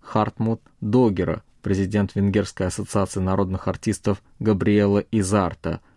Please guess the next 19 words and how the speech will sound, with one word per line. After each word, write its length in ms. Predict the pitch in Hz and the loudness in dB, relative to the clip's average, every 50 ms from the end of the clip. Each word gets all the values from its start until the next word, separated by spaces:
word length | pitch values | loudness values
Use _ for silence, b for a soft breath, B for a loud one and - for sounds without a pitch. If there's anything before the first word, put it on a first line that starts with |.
| b b b b - | b b b b -4
председатель 540 | - - - - 143 123 131 123 - 120 110 | -4 -4 -2 0 0 0 0 0 0 0 0
Японской 540 | 107 110 107 - 131 127 117 - - 123 107 | 0 0 0 0 0 0 0 0 -2 -2 0
демократической 800 | 101 104 107 101 - 104 - - 120 113 - - - - 113 107 | 0 0 0 -2 -2 -4 -4 -4 -6 -6 -6 -6 -2 0 2 4
музыкальной 760 | 107 107 110 117 113 110 - - - 104 98 98 98 90 87 | 4 4 2 2 0 -2 -2 0 0 2 2 2 0 0 -2
ассоциации 720 | 92 - 104 80 - - 120 117 107 - - 113 110 107 - | -2 -4 -6 -4 -2 0 0 0 -2 -2 0 0 0 0 0
Кадзуто 680 | - - 107 98 95 90 98 104 104 - - - 101 95 - - | -2 -2 -2 -2 -2 -2 -2 -4 -4 -2 0 0 0 0 0 0
Ито. 400 | 113 104 90 - 85 80 - B B B B B B B B B B | 0 0 0 -2 -4 -6 -6 B B B B B B B B B B
В 60 | - - | -4 -4
числе 280 | 135 - - 143 127 | -2 0 0 0 0
приглашённых 680 | 113 - 123 110 117 120 110 - - 120 110 101 - - | 0 0 -2 0 0 -2 -2 -2 -2 -2 -2 -2 -2 -4
вошли 260 | 104 - - - 104 | -4 -4 -2 -4 -2
также 420 | - 110 107 98 - - 113 107 | 0 0 -2 -2 0 -2 -2 -2
заместитель 680 | 104 101 113 113 113 110 - - 123 - - 107 98 | 0 0 2 2 2 2 0 -2 -4 -2 0 0 2
директора 480 | 95 101 107 110 117 104 - - 101 101 | 2 2 2 2 2 0 0 0 0 2
музея 460 | 98 98 101 98 98 107 110 104 98 | 2 2 2 2 2 2 4 4 2
первого 360 | - - 117 113 107 101 95 | 2 0 0 2 2 2 0
президента 600 | 90 - - 98 90 95 95 101 101 95 - - | 0 -2 -2 -2 -2 0 0 0 0 0 0 -2
Республики 540 | 92 92 92 - - - 92 95 101 - - | -2 -2 -2 -2 -2 -2 -2 -2 -2 -4 -4
Казахстан 880 | 95 - - 214 196 - 127 - - - - - 135 123 113 90 85 | -4 -2 0 0 0 0 -4 -6 -6 -10 -4 -2 0 2 2 0 0